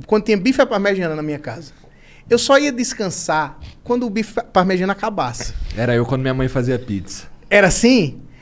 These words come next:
Speaker 1: Então não importava se só a, eu chegava lá, a minha irmã falava, "Ó, minha mãe não comeu, viu?" Eu disse, "Tudo bem."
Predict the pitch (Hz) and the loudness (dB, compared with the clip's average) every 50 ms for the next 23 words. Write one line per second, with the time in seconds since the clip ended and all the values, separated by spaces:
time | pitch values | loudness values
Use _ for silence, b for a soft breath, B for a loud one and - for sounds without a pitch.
0 | B 247 247 247 339 339 349 339 330 320 302 277 233 180 - - 233 254 254 220 | B -4 0 2 2 2 4 2 2 4 6 4 4 4 4 4 6 6 6 4
1 | 196 - - 226 220 208 - 156 147 - - - - - - - 190 202 208 196 | 2 0 0 0 -2 -2 -4 -10 -14 -14 -16 -16 -12 -6 -2 -2 -2 -2 -2 0
2 | - 170 170 156 147 - - 185 180 190 180 185 175 180 190 208 226 233 - 180 | 2 2 2 2 0 -4 -2 0 2 4 6 6 6 8 6 6 6 4 2 0
3 | 175 180 185 180 185 180 170 - - 139 143 139 123 120 - 151 151 160 170 185 | -2 -2 -2 -2 -2 -2 -2 0 0 0 -2 -4 -6 -8 -10 -10 -8 -8 -6 -6
4 | 202 220 220 - 277 294 254 190 175 156 147 180 277 - - - - b b b | -4 -6 -6 -6 -4 -2 0 0 0 0 -2 -6 -10 -12 -14 -18 -20 b b b
5 | b b b b b b b 135 120 - - 196 220 220 170 139 123 113 107 | b b b b b b b -10 -10 -8 -8 -8 -6 -4 -4 -4 -4 -6 -8